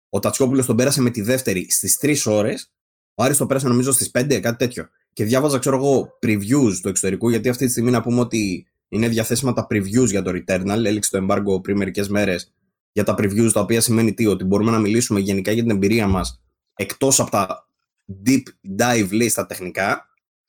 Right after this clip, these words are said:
Δηλαδή, το embargo letter λέει, «Μην μπείτε στα πολύ βαθιά τεχνικά». Το μόνο, δηλαδή, που μπορούμε να πούμε για τα τεχνικά είναι αυτά που έχουν ανακοινώσει ήδη, ότι τρέχει four K sixty, four K Dynamic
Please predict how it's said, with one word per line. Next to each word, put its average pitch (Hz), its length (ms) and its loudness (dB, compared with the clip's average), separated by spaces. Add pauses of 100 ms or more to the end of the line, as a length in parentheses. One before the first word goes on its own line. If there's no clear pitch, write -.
Δηλαδή, 98 300 -2
το 110 180 2
embargo 117 340 4
letter 117 220 0
λέει, 117 220 2
«Μην 117 360 4
μπείτε 120 320 2
στα 107 720 0 (220)
πολύ 113 240 2
βαθιά 117 260 0
τεχνικά». 101 540 -6 (460)
Το 101 80 -4
μόνο, 117 540 2
δηλαδή, 107 260 0
που 113 60 0
μπορούμε 113 240 2
να 113 80 0
πούμε 117 140 -2
για 117 100 2
τα 104 120 0
τεχνικά 104 380 -2
είναι 120 180 2
αυτά 113 180 -2
που 117 60 -4
έχουν 113 140 -2
ανακοινώσει 107 480 -2
ήδη, 117 340 -2 (360)
ότι 104 220 0
τρέχει 117 320 -2
four 120 100 2 (100)
K 110 260 2 (160)
sixty, 101 460 0 (380)
four 110 140 2
K 117 180 2
Dynamic 107 420 2